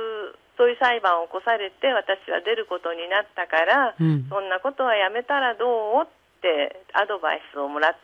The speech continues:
Speaker 1: てしまったんです。
Speaker 2: なるほど。
Speaker 1: ねえ、それで私も、あの、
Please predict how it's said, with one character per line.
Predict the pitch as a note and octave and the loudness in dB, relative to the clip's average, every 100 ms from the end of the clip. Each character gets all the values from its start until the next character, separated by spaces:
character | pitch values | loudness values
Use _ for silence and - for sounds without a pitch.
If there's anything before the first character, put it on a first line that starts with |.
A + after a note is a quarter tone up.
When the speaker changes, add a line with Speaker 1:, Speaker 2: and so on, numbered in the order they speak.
| _ _ | _ _
Speaker 1:
て | F#3+ - | -8 -6
し | G3 | -4
ま | F#3 | -4
っ | F#3 | -2
た | F#3+ F3 | -2 -2
ん | |
で | C#3 B2+ | -4 -8
す。 | D#3 D#3+ E3 | -6 -6 -4
Speaker 2:
な | D#3+ D3+ | 0 0
る | D3 | 0
ほ | C#3 | 0
ど。 | B2 G#2+ _ - | -2 -8 _ -10
Speaker 1:
ね | G#3+ | -6
え、 | G#3 F#3 - | -6 -6 -4
そ | |
れ | A3+ A#3+ | -2 2
で | C4+ | 2
私 | B3+ B3 B3+ C4 | 2 -2 -6 -2
も、 | C4 | 0
あ | A#3+ | 0
の、 | A#3 A3 G#3+ | -2 -4 -6